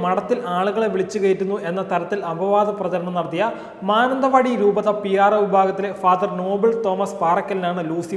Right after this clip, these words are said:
മറുപടി നൽകിയത്. "കുമാരൻ നോബിളെ" എന്ന് അഭിസംബോധന ചെയ്താണ് ലൂസിയുടെ Facebook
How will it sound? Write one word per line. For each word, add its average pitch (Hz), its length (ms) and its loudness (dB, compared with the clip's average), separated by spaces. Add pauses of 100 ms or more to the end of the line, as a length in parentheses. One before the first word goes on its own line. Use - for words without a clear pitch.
മറുപടി 151 300 -4
നൽകിയത്. 143 340 -2 (460)
"കുമാരൻ 269 420 0 (180)
നോബിളെ" 208 360 2 (120)
എന്ന് 196 140 -4 (120)
അഭിസംബോധന 202 500 -4 (100)
ചെയ്താണ് 170 320 0 (140)
ലൂസിയുടെ 196 560 -2
Facebook 175 360 -8